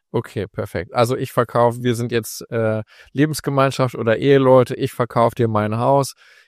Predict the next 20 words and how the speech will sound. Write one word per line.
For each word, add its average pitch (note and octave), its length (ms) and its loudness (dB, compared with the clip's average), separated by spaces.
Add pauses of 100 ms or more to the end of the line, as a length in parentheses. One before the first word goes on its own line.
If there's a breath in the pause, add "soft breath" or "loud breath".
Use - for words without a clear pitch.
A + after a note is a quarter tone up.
(180)
ähm, A2+ 280 -6
wir A2+ 80 2
haben A2+ 100 0
einen A2 80 -6
Sachverständigen A#2 720 -6
kommen A2+ 260 -6
lassen, A2+ 320 -6
ich - 180 -12
hab A2+ 120 -6
das G#2+ 180 -6
mal G#2+ 220 -4
gebaut C3 480 4
oder G#2+ 360 0
gekauft A#2+ 460 0
für A2+ 120 -6
hunderttausend A2 580 -2
Euro B2 420 4 (280 loud breath)
vor A2+ 160 0
fünfzehn A#2 480 -6
Jahren. C#3+ 360 0